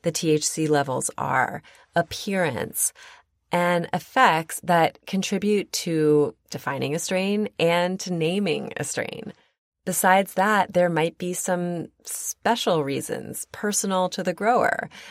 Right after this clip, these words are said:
that lead to naming strains. It is an art and a science.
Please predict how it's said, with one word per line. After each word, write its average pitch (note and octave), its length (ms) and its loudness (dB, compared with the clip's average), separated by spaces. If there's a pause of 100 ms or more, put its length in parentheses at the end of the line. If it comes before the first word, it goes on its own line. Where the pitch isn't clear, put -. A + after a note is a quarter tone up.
(100)
that D#3+ 200 4
lead D#3 440 0
to C#3+ 580 0
naming C#3 380 -6
strains. - 680 -8 (420)
It G#3+ 280 2
is A3 320 6
an C#3+ 180 -2
art A3+ 560 -2
and E3 560 2
a D3 60 -2
science. - 720 -6